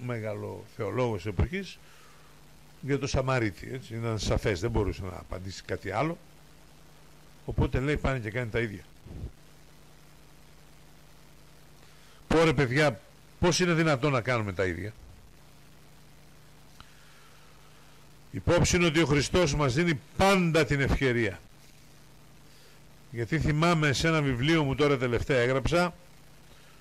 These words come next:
ότι όσους ανθρώπους έχουμε γύρω μας, τόσα εισιτήρια έχουμε για τον παράδεισο, αν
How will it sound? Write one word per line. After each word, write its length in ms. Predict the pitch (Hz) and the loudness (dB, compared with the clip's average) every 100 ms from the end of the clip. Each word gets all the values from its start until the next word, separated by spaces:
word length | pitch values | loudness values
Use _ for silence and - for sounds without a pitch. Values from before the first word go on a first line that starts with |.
| - - - | -20 -20 -4
ότι 540 | 175 196 - 147 92 - - - - - - - - - - - | 2 2 2 2 0 -4 -20 -20 -20 -20 -20 -20 -20 -20 -20 -8
όσους 520 | - 214 185 - 131 151 | 2 4 4 2 0 2
ανθρώπους 920 | 131 117 156 185 - 131 - - - - - - - - - - - - - | 0 0 0 0 0 -2 -4 -8 -12 -20 -20 -20 -20 -20 -20 -20 -20 -12 0
έχουμε 460 | 196 - 151 127 | 2 2 2 2
γύρω 340 | 107 127 165 180 | 0 2 2 4
μας, 400 | 214 202 - - - - - - - - - - - - - - - - | 2 2 -2 -6 -14 -20 -20 -20 -20 -20 -20 -20 -20 -20 -20 -20 -20 -12
τόσα 300 | - 147 156 | -2 0 2
εισιτήρια 720 | 143 - 127 - 165 139 110 101 | 0 0 -4 -2 2 2 4 2
έχουμε 440 | 98 - 95 92 - - - - - - - - - | 2 -2 -8 -14 -20 -20 -20 -20 -20 -20 -20 -16 -8
για 100 | 113 | -4
τον 140 | 113 | -2
παράδεισο, 640 | 101 101 101 87 - - - - - - - - - - - - - - - | 2 2 2 0 -4 -6 -12 -20 -20 -20 -20 -20 -20 -20 -20 -20 -20 -20 -6
αν 320 | 120 117 110 | -2 -2 -4